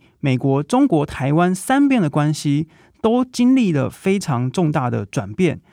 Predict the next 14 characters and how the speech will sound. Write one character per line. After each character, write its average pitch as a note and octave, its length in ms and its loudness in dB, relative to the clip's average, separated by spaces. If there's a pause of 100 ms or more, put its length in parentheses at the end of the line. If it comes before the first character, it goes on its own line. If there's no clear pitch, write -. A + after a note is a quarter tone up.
(160)
尤 C4 160 4
其 C4+ 160 0
是 B3+ 220 0
近 G#3+ 340 0
年， B2+ 340 0 (300)
从 E3 300 2
川 A3+ 260 2
普 C3 240 -2
政 D3+ 260 -2
府 G#2+ 160 -8
上 D3 240 0
台 C3 200 -2
以 A2+ 160 -4
来， A2+ 280 -4